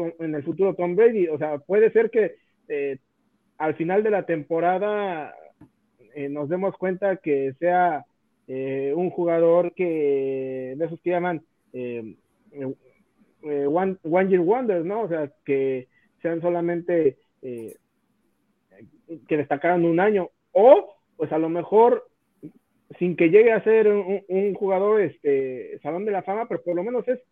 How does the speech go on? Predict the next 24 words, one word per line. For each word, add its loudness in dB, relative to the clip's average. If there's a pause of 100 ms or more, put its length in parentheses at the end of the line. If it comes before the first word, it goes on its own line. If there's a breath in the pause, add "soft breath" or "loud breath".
(420)
es -4
un, 2
un, -2
un -8
mariscal -2
de 0
campo 0
cumpli-, 0
cumplidor, 4 (360)
este, 0 (220)
arribita 2
del 2
promedio, 2
¿no? 2
A 4
lo 2
mejor 4
una 0
especie 0
de, 0
de -2
Jimmy -4
G -4
que -2